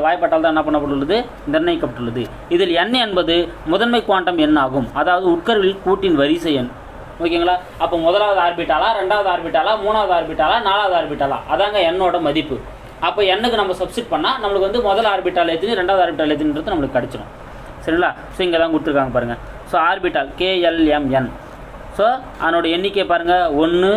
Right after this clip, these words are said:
ரெண்டாவது ஆர்பிட்டால், மூணாவது ஆர்பிட்டால், நான்காவது ஆர்பிட்டால். ஏன்னா உட்கரு சுத்தி இருக்கிற ஆர்பிட்டாலோட எண்ணிக்கை. So, ஃபார்முலா என்ன நம்மளுக்கு? டூ என் ஸ்கொயர். அப்ப n-க்கு அப்புறம் ஒன்னை சப்ஸ்டிட்யூட் பண்றோம். அப்ப டூ இன்ட்டு ஒன் ஸ்கொயர் டூ. அப்ப ஒரு n-க்கு அப்புறம் டூ சப்ஸ்டிட்யூட் பண்றோம். டூ இன்ட்டு டூ ஸ்கொயர்,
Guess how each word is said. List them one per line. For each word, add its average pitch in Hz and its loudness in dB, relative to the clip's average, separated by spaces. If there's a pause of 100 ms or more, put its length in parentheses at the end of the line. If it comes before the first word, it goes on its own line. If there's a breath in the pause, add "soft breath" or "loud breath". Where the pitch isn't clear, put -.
(300)
ரெண்டாவது 175 2
ஆர்பிட்டால், 175 0
மூணாவது 175 2
ஆர்பிட்டால், 160 0
நான்காவது 165 2
ஆர்பிட்டால். 131 -2 (100)
ஏன்னா 180 2 (100)
உட்கரு 185 0
சுத்தி 175 -2
இருக்கிற 175 2
ஆர்பிட்டாலோட 160 0 (100)
எண்ணிக்கை. 139 0 (380 loud breath)
So, 214 0
ஃபார்முலா 214 2
என்ன 208 2
நம்மளுக்கு? 196 2 (100)
டூ 220 2 (140)
என் 190 -4
ஸ்கொயர். 156 2 (100)
அப்ப 185 0
n-க்கு 202 2
அப்புறம் 196 2
ஒன்னை 202 0
சப்ஸ்டிட்யூட் 165 -2
பண்றோம். 135 -2 (260 loud breath)
அப்ப 160 -2
டூ 208 4 (120)
இன்ட்டு 196 0
ஒன் 170 -2
ஸ்கொயர் 190 0 (100)
டூ. 180 6 (1080)
அப்ப 160 0 (480 loud breath)
ஒரு 170 4
n-க்கு 208 0
அப்புறம் 202 0
டூ 233 4 (140)
சப்ஸ்டிட்யூட் 196 -2
பண்றோம். 139 0 (140)
டூ 202 6
இன்ட்டு 175 -2
டூ 196 6
ஸ்கொயர், 185 2